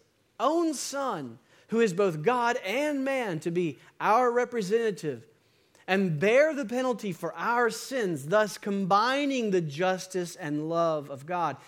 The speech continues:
in one infinitely wise and amazingly gracious act."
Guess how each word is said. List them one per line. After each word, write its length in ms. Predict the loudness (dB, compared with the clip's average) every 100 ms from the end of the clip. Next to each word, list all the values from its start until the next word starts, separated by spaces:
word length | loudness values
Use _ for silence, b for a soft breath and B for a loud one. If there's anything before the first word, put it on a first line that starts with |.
| B B
in 360 | -4 -2 -4
one 520 | -4 -2 0 0 -2 -6 B B -4
infinitely 580 | 0 0 0 -2 0 -2
wise 720 | 0 2 2 0 -2 -4 -8 b b -8
and 160 | -6
amazingly 720 | -4 -4 2 2 2 -2 -4
gracious 500 | -2 -4 -4 -8 -12 -12
act." 420 | -16 -18 _ _